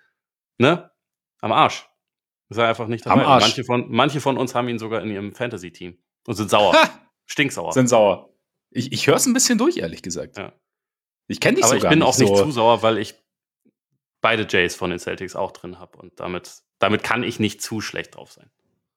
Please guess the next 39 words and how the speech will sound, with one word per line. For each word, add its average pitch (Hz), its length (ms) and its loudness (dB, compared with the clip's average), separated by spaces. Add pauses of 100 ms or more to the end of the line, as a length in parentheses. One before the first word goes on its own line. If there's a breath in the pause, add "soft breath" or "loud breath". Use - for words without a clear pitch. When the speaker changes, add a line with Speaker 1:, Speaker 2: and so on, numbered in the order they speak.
Speaker 2:
Äh, 107 120 -6
das 107 200 2
war, 113 300 4
war 117 120 6
ein 117 100 2
solider 110 300 4
Start, 101 280 4
würde 90 120 -6
ich 85 80 -4
sagen. 87 260 -4
Also 85 160 -12
da 92 260 -2
hast 98 180 -2
du, 104 60 0
hast 101 120 4
du 98 40 0
schon 110 100 2
mal 104 60 6
nicht 101 140 4
so 107 120 2
viel 107 140 -2
falsch 95 260 2
gemacht. 92 340 -2
Und, 92 400 -6
ähm, 92 280 -6
außerdem 117 280 6
hat's 113 140 2
die, 113 80 -2
die 107 100 4
Schadenfreude 113 540 2
mir 117 140 6
gegenüber 120 360 4
hilft 123 180 2
wahrscheinlich 101 280 0
auch 98 60 -6
noch 90 140 -6
bei, 90 120 -6
bei 87 220 -8
Levine, 82 260 -10